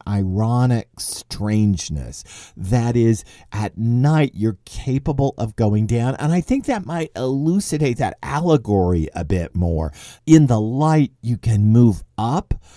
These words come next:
but when there is no light, all you can do, you're still free to move, but all you can do is move down. It's not that you're stationary, it's that you will yourself to be stationary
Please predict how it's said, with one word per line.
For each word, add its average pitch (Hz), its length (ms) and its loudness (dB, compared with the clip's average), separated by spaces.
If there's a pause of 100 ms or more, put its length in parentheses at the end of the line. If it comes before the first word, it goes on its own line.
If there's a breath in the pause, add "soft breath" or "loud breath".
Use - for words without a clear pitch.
(240 soft breath)
but 120 300 0
when 156 380 4
there 143 260 2
is 135 260 0
no 120 200 0
light, 120 420 -2 (160)
all 151 280 0
you 165 160 0
can 113 280 0
do, 160 260 4
you're 120 160 0
still - 300 -4
free 170 220 -2
to 107 100 2
move, 117 380 2
but 107 240 -6
all 165 160 -2
you 180 140 0
can 131 240 -4
do 131 320 0
is 107 220 -4
move 113 480 2
down. 131 320 2 (240 loud breath)
It's - 200 -10
not 175 360 -4 (100)
that 165 240 -4
you're 131 300 -8
stationary, 95 1400 0 (320 loud breath)
it's - 320 -4
that 139 240 -2
you 123 540 -2
will 143 680 2
yourself 104 680 0 (140)
to 104 100 0
be 95 160 0
stationary 95 1040 0